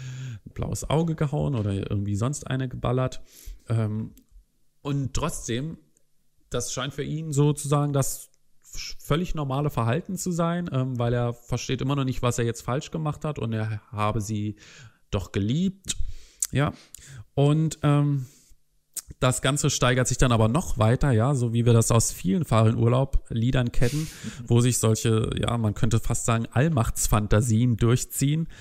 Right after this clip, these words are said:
Speaker 1: Ähm, „Warum hast du mich verlassen?“ Wiederum im Zentrum, ja, „Warum, warum, warum?“ Auch hier eine schöne Alliteration nochmal und dieses, um dieses,
Speaker 2: <laughs>
Speaker 1: äh, Warum zu verstärken, dass überhaupt kein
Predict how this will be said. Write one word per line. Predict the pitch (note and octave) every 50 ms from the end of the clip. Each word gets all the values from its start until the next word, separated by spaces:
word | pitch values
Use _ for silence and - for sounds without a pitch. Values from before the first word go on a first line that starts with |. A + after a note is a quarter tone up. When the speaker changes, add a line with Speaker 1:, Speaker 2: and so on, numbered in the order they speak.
| - - E3 C#3 - - -
Speaker 1:
Ähm, | B2 B2+ C3 C3+ C3 B2+ C3+ C3+ C3+ C3 B2+ - - - _ - - - - - - - _ _ _ _ _ _ _ _ _ - - _ _ _ _ _ _ _ _ _ _ _ _ _ _ _ _ _ _ _
„Warum | - A#2 A#2 A#2 C3 B2 C3 B2
hast | A#2+ A2+ -
du | -
mich | A2 G#2+ -
verlassen?“ | - G#2+ G#2 G#2+ - - - A2 - - - -
Wiederum | A2+ G2+ G2 A#2 C#3+ - F#3 F3 E3 F#3 F#3+ F3+
im | F3+ F3
Zentrum, | - - F#3 F3+ F#3+ F#3+ - - G3+ G3 G3 F3+
ja, | B2+ A2 A#2 - - -
„Warum, | - G#2+ G#2+ G2+ A2 C3+ D3 C3
warum, | A2 G#2 G2+ A2 A2 G#2+
warum?“ | G#2+ G#2 G2 C3 F3 G#3 A3 G#3+ -
Auch | - G#2 -
hier | - - C3 C3+ D3 D3+ C#3+ -
eine | - A2 A2 A2
schöne | - - - B2 A#2+ A#2+ A#2 A2+ A2 -
Alliteration | - A2+ A2 A2+ - - A#2 - - G#2+ - - - C3 D#3 F#3
nochmal | F#3 E3 D#3 - C#3 C3+ C3+ C3+ C3+
und | C3 A#2 G#2
dieses, | G#2 A2+ G#2+ G#2 A#2 A2+ - - -
um | A#2+ A2+
dieses, | G#2 A2 G#2+ G#2 A#2 A2 - - -
Speaker 2:
<laughs> |
Speaker 1:
äh, | - G#2+ G2+ G2+ G2 G2+ - _ _ _ - -
Warum | A2 A2+ G#2+ G#2+ G2 A#2+ C3+ D#3+ E3+ D#3
zu | - - - A#2
verstärken, | - A#2+ A2 - - - A#2 C#3+ F#3 F#3 - E3 C#3+
dass | A#2 G#2+ -
überhaupt | - D3 D3 E3 C#3 A#2+ B2 - - -
kein | - A#2+ A#2+ A#2 A2+ A2+